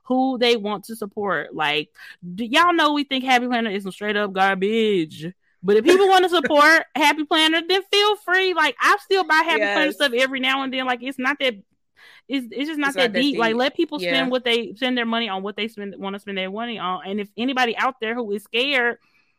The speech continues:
Speaker 1: spend, child, spend your money on what you wanna spend your money on. Nobody in here is paying your bills. So why do they have anything to do with your purchasing decisions? Like, make it make sense.
Speaker 2: Yeah,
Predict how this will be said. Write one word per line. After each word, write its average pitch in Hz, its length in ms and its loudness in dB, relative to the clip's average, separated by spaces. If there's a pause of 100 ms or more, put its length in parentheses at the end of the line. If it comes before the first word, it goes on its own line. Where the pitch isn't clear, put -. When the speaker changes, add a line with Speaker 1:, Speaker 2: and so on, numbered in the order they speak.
(220)
Speaker 1:
spend, 349 240 -8
child, 381 360 4
spend 427 180 -2
your 427 140 2
money 392 200 2
on 349 120 0
what 359 220 -4
you 381 100 0
wanna 349 160 -2
spend 330 200 -6
your 311 120 -2
money 311 240 0
on. 277 180 2
Nobody 330 420 0
in 330 80 0
here 302 120 -2
is 254 100 -6
paying 285 320 -2
your 277 140 -2
bills. 240 840 -4 (480)
So 262 260 -2
why 262 220 0
do 302 60 -4
they 294 160 -2
have 262 180 -2
anything 269 360 -2
to 285 80 -10
do 254 360 -2
with 254 380 -8
your 285 320 0 (300)
purchasing 302 520 -2
decisions? - 640 -14 (100)
Like, 233 160 -4
make 294 200 -2
it 339 80 -6
make 339 180 -4 (200)
sense. - 520 -12 (360)
Speaker 2:
Yeah, 175 480 -2